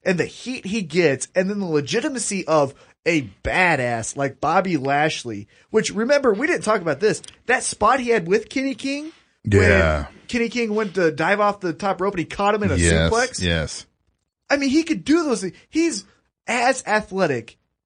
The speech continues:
Speaker 1: as Brock Lesnar.
Speaker 2: Sure.
Speaker 1: And
Speaker 2: Strong as Cena, you know what I mean? Like,
Speaker 1: strong as
Speaker 2: strong
Speaker 1: Cena.
Speaker 2: as
Speaker 1: I will say he's probably not to the level of Brock Lesnar as far as giving you great quality matches.
Speaker 2: Yeah.
Speaker 1: But for
Speaker 2: He's
Speaker 1: everything
Speaker 2: also
Speaker 1: you
Speaker 2: just
Speaker 1: else you have
Speaker 2: not as charismatic.
Speaker 1: Right.
Speaker 2: You know what I mean?
Speaker 1: But what you have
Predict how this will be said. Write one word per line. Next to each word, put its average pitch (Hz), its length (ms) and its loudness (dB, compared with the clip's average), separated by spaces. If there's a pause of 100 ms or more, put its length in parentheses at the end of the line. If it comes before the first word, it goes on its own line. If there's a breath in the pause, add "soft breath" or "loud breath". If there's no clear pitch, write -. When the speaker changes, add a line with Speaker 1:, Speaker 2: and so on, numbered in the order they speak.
Speaker 1:
as 175 220 -2
Brock 165 440 0
Lesnar. 127 580 -4 (140)
Speaker 2:
Sure. 156 400 4 (560)
Speaker 1:
And 214 460 -4 (720)
Speaker 2:
Strong 104 420 -2
as 113 100 -2
Cena, 123 480 4
you 120 120 -2
know 123 60 2
what 123 80 2
I - 40 2
mean? 135 80 2
Like, - 180 4
Speaker 1:
strong 160 220 2
as 117 60 -2
Speaker 2:
strong 98 100 -10
Speaker 1:
Cena. - 160 -8
Speaker 2:
as 247 60 4
Speaker 1:
I - 40 2
will 339 140 -2
say 277 320 2
he's 240 180 -4
probably 302 400 -4
not 196 440 0
to 220 100 -6
the 196 80 -2
level 180 380 2
of 123 120 -2
Brock 156 300 2
Lesnar 151 480 2
as 143 220 -4
far 143 300 2
as 131 240 -2
giving 165 280 -2
you 147 220 -6 (120)
great 170 300 -2
quality 156 400 0
matches. 131 460 -4
Speaker 2:
Yeah. 85 200 2 (160)
Speaker 1:
But 185 140 -2
for 196 120 -4
Speaker 2:
He's - 60 0
Speaker 1:
everything 160 180 0
Speaker 2:
also 185 180 2
Speaker 1:
you 180 80 4
Speaker 2:
just 165 140 6
Speaker 1:
else 233 120 0
you 233 100 2
have 220 100 2
Speaker 2:
not 107 220 4
as 101 120 0
charismatic. 98 1040 0
Speaker 1:
Right. 165 240 2
Speaker 2:
You 123 100 -2
know 127 120 2
what 127 40 2
I 127 40 2
mean? 131 160 2
Speaker 1:
But 104 160 2
what 208 300 0
you 190 160 -4
have 240 600 -4